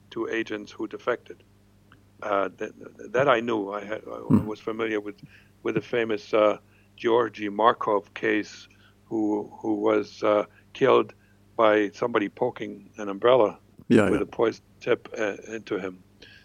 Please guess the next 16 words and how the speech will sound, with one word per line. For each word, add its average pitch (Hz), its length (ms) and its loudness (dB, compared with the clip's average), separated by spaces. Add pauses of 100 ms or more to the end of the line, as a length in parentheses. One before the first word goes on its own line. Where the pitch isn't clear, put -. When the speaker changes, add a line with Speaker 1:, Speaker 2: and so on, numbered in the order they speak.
Speaker 1:
So, 127 400 6
so 135 220 4
I 131 120 6
knew, 165 300 2
but 151 220 4
after 160 300 2
three 180 240 -2
months, 180 480 2 (1080)
I 131 140 0
knew 165 140 2
I 147 100 4
was 127 180 -2
home 131 240 -6
free. 147 340 -12
The, 104 140 -16
the, 107 500 -20